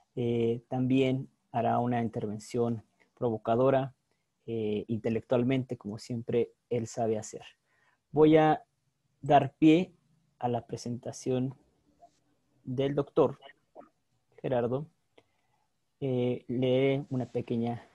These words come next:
semblanza. El doctor Gerardo Ábalos Tenorio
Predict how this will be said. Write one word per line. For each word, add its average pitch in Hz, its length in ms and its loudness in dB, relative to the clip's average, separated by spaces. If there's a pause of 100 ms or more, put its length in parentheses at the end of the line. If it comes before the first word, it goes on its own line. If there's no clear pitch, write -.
semblanza. 156 720 0 (880)
El 135 100 -4
doctor 135 280 -2
Gerardo 139 340 2
Ábalos 131 320 2
Tenorio 151 480 0